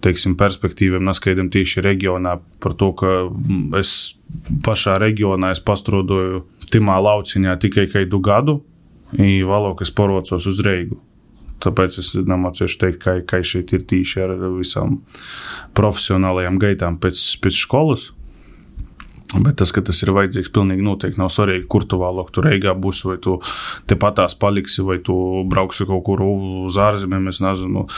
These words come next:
Jebkurā gadījumā tas ir ļoti svarīgi, tas ir ļoti forši, ka tu vari visu īsavūciet ite. I, kā jau es stostīju par pašu Saules skolu, ā,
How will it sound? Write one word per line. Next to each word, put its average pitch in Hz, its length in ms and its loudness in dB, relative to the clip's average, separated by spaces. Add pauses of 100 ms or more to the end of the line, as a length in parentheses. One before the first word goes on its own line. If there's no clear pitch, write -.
(200)
Jebkurā - 380 0
gadījumā 92 480 0
tas - 240 -2
ir 95 80 2
ļoti 98 220 0
svarīgi, 92 400 0 (100)
tas - 220 -6
ir 95 140 2
ļoti 92 180 -2
forši, 95 300 0
ka - 120 -6
tu 95 120 4
vari 92 240 0
visu 101 360 0
īsavūciet 92 720 0
ite. 101 300 -2
I, 98 160 0 (920)
kā 107 180 4
jau 104 120 2
es 95 160 -2
stostīju 98 480 2
par 90 160 -2
pašu 104 320 0
Saules 101 400 0
skolu, 131 460 2 (720)
ā, 101 180 2